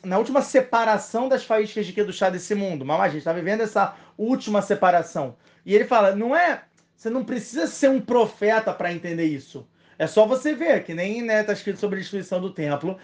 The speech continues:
Falou, todo mundo da geração sabia que tava, tava pra ser destruído o templo. Não era, não foi um reduz pro, pra, pro mundo. "Meu Deus, ele está sendo destruído." Não, não é que, as pessoas viam.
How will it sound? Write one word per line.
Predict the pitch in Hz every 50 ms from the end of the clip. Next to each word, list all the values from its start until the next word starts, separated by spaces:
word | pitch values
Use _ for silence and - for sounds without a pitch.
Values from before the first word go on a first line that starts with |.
| - - _
Falou, | - 277 339 339 -
todo | 226 247 254 349
mundo | 349 320 254
da | 254 208
geração | 190 202 208 190 180 175 - - 190 226 302 339 254
sabia | - - 262 262 - 359 403 -
que | - -
tava, | - 185 175 160 156 151
tava | - 165 156 151
pra | 135 156
ser | 147 -
destruído | 156 - - 170 165 156 143 147
o |
templo. | - 151 135 117 147 160
Não | 175
era, | 208 269 247 - - - - -
não | 185 190 196 196 190 190 -
foi | 233 311
um | 392 320
reduz | - 247 233 170 147 208 208 202 - -
pro, | - 196 196 185
pra, | - 185 175 170 160
pro | - 175 196
mundo. | 185 185 180 175 170 160 143 147
"Meu | 180 226 240
Deus, | 208 247 254 277 285 285 285 285 269 220
ele | 233 226
está | 214 - 233
sendo | 202 240 214
destruído." | - 220 233 247 247 220 185 - - - - - -
Não, | 320 339 302 233
não | 185 208
é | 254 294
que, | - - -
as | 196 190
pessoas | 240 240 - 403 302 190
viam. | 202 240 247 226 196 147 127 120